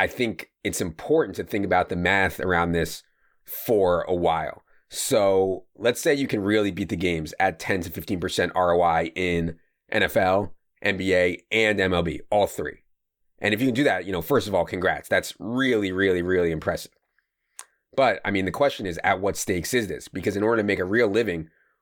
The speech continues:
we're gonna have to play pretty high stakes, you know, where ten to fifteen percent R O I is really, really, really, really, really difficult. For example, you know, let's say you play one K a slate,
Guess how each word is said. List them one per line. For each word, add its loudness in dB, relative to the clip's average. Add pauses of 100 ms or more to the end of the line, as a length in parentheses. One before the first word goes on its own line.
(100)
we're -4
gonna 4
have 0
to -4
play 0
pretty 0
high 0
stakes, -2 (320)
you 0
know, 2
where -2
ten 0
to -4
fifteen -4
percent -2
R 4
O 4
I 4
is -8
really, -2
really, 0
really, 0
really, 0
really 2
difficult. -6 (640)
For 0
example, -2
you 0
know, 4
let's 2
say 0
you -2
play 2
one -2
K 0
a 0
slate, -6